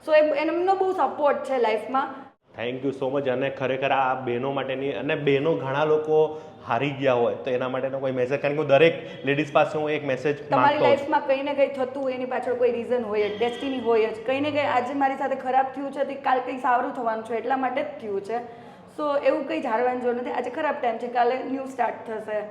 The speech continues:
Speaker 1: અને હેપીનું ઈ કોઈ એ નથી હોતું કે આજે હેપી છે તો લાઈફ ટાઈમ હેપી રહીશું. આજે મતલબ, કઈ પ્રોબ્લેમ છે કે કઈ બી છે, તો એ લાઈફ ટાઈમ રહેશે. બધાનો ટેમ્પરરી ટાઈમ છે, તો એ ટેમ્પરરી ટાઈમ સાથે થઈ જશે ઓકે બધું.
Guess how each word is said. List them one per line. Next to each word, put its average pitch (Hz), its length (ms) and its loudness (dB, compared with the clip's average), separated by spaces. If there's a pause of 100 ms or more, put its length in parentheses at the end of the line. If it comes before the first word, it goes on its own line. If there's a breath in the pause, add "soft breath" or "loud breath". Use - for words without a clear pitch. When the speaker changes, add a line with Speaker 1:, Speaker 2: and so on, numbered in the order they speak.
(400 loud breath)
Speaker 1:
અને 277 320 -2
હેપીનું 349 600 2
ઈ 359 160 2
કોઈ 339 300 4
એ 285 340 -2
નથી 285 260 -2
હોતું 247 340 2
કે 240 100 4
આજે 247 360 2
હેપી 254 260 -2
છે 254 140 -2
તો 247 80 2
લાઈફ 226 280 4
ટાઈમ 254 160 -2
હેપી 226 280 -4
રહીશું. 226 360 -2
આજે 247 520 0 (560 loud breath)
મતલબ, 269 240 0
કઈ 285 260 -2
પ્રોબ્લેમ 277 500 -2
છે 277 220 2
કે 269 120 -2
કઈ 285 260 2
બી 330 120 0
છે, 233 140 -2
તો 226 100 2
એ - 20 6
લાઈફ 220 200 2 (100)
ટાઈમ 262 180 -2
રહેશે. 214 300 -10
બધાનો 294 400 0
ટેમ્પરરી 277 540 -2
ટાઈમ 220 280 -6
છે, 302 220 -6
તો 254 140 -2
એ 254 80 4
ટેમ્પરરી 262 440 -2
ટાઈમ 240 220 0
સાથે 240 360 -2
થઈ 359 400 -4
જશે 240 240 0
ઓકે 208 260 -4
બધું. 196 300 -4